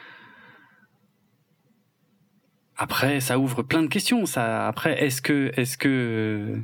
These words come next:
parce que généralement, ça se termine quand même pas bien, hein. G-, généralement, pour un des deux, est-ce que, est-ce que Tom Cruise aurait le courage de, lui, s'enlever de la saga pour la confier à Rebecca Ferguson ?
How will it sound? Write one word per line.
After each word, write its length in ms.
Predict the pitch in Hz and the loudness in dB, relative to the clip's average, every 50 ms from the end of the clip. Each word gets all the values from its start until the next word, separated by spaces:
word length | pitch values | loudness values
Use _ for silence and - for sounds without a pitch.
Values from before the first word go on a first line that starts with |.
| - - | -4 -2
parce 120 | 143 131 | -2 0
que 100 | 131 165 | 0 0
généralement, 440 | 151 147 170 170 160 165 190 226 226 | 0 0 0 0 0 0 -2 -2 -2
ça 160 | - - 143 | -2 -4 -4
se 120 | 131 - - | -4 -4 -2
termine 280 | - 139 131 131 123 | -2 0 0 0 0
quand 100 | 120 - | 0 -2
même 140 | 120 120 117 | -2 -2 0
pas 100 | 151 180 | 0 0
bien, 180 | 196 233 190 156 | 0 0 0 0
hein. 400 | 143 147 156 160 151 131 120 117 | 0 0 0 0 0 0 -2 -4
G-, 260 | 113 113 117 101 104 107 | -4 -4 -4 -2 -2 -2
généralement, 400 | 107 117 120 120 120 139 160 151 | 0 0 0 0 0 0 0 -2
pour 200 | 131 - - 127 | -2 -2 0 0
un 100 | 131 127 | 2 0
des 100 | 127 123 | 0 0
deux, 260 | 120 147 185 208 190 - - - - - - | 0 0 0 0 -2 -4 -4 -6 -6 -2 0
est-ce 220 | - 131 131 131 | 0 0 2 0
que, 80 | - - | -2 -2
est-ce 240 | - 143 135 131 131 | 0 0 -2 -2 0
que 440 | - 143 131 127 127 123 120 113 113 - | 0 2 2 2 2 0 0 -2 -2 0
Tom 200 | - 196 196 170 | 2 2 2 2
Cruise 260 | - - 202 190 143 | 2 0 0 2 2
aurait 160 | 147 131 131 127 | 2 0 0 0
le 60 | 131 | -2
courage 560 | 131 - - 151 156 165 170 175 170 151 127 | -2 0 2 2 2 2 2 0 0 0 0
de, 120 | 120 131 | 2 2
lui, 540 | 127 123 123 135 151 170 202 220 214 185 160 - _ _ | 2 2 2 0 0 2 2 2 0 0 -4 -8 _ _
s'enlever 540 | - - - - 175 170 165 160 147 180 180 | -6 -4 0 2 2 2 2 2 0 0 0
de 60 | 156 | 2
la 80 | 151 143 | 0 0
saga 360 | 131 - 151 147 160 170 170 | 0 0 0 2 2 0 0
pour 200 | - - 156 139 | 0 0 2 2
la 120 | 127 123 127 | 2 2 2
confier 560 | - 147 143 131 131 - - 160 160 165 165 | 2 2 2 2 0 0 0 2 2 2 2
à 540 | 151 123 117 110 107 107 107 104 107 107 110 | 2 2 0 0 0 0 0 0 0 0 0
Rebecca 340 | 117 123 120 123 123 139 | 0 0 0 0 0 -2
Ferguson ? 560 | 131 131 131 123 120 127 127 131 190 214 202 | 0 0 0 -2 0 -2 -2 0 0 0 0